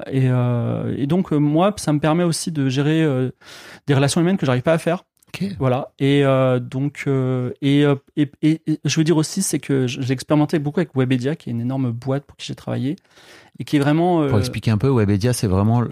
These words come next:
Speaker 2: le plus gros, euh, pôle de, d'influenceurs, euh,
Speaker 1: Ouais.
Speaker 2: qui produit des influenceurs, qui les monétise, euh, qui, voilà,
Speaker 1: Voilà.
Speaker 2: qui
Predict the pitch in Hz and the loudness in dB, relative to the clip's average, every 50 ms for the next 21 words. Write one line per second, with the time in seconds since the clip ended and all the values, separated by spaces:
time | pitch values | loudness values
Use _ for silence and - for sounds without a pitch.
0 | - - - 107 101 107 107 110 110 107 98 92 - - - - 127 110 110 117 | -8 -10 -8 -6 -4 -4 -2 -2 0 0 0 0 -2 -4 -4 -2 -2 0 0 2
1 | 104 113 127 135 135 135 131 - 110 104 98 80 - - 120 120 131 135 127 120 | 2 2 2 2 2 0 0 0 0 0 0 0 0 0 2 2 2 2 0 -2
2 | - - - 98 104 101 98 95 98 95 95 95 87 101 104 98 - - 113 107 | -4 -4 -2 0 2 2 2 2 2 2 2 0 2 0 0 0 0 0 0 0
3 | 95 95 - - 110 110 117 117 120 120 - - 101 95 92 90 87 87 87 85 | 0 0 0 0 0 2 2 2 0 0 0 0 0 2 2 2 2 2 2 0
4 | 85 85 - - 147 147 143 - - - - 113 - - 110 127 120 113 120 143 | 0 -2 -2 -2 -2 0 -2 -2 -4 -4 -4 -2 0 0 2 2 2 2 2 2
5 | 120 123 113 117 101 - - 110 98 92 - - 104 110 113 113 - - - 92 | 2 2 2 2 0 0 -2 -2 -2 -2 0 0 0 2 0 -2 -4 -4 -2 0
6 | 92 95 101 113 117 110 110 104 - - 107 107 107 117 117 113 104 92 87 - | 2 2 4 4 4 2 2 0 -2 -2 -2 0 2 2 2 2 2 0 0 -2
7 | - - 87 85 78 76 80 - - - - - - | -4 -4 -4 -4 -2 -2 0 0 0 -2 -4 -8 -14